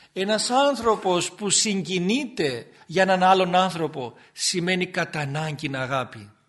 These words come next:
Αγάπη σημαίνει να βγω από το θέλημά μου θυσιαστικά.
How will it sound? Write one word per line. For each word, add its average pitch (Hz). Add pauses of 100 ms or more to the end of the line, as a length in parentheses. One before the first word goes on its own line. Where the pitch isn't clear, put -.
(1040)
Αγάπη 170
σημαίνει 175
να 160
βγω 175
από 185
το 180
θέλημά 208
μου 220
θυσιαστικά. 208